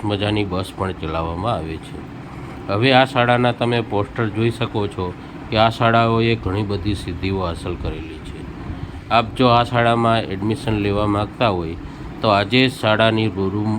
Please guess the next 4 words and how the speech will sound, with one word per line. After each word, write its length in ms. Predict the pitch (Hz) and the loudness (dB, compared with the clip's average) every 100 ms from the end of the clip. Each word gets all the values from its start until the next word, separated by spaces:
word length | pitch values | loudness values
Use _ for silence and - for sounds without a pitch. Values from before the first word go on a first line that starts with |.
| 87 | -4
મુલાકાત 480 | 98 101 107 117 120 | -2 0 0 0 0
લઈ, 240 | 139 110 90 | 2 0 0
આચાર્યશ્રીને 1000 | 87 95 - 113 110 110 95 98 101 | -4 -6 -4 -2 -2 -2 -4 -2 -2
મળી, 380 | 107 123 120 87 | 2 2 2 -2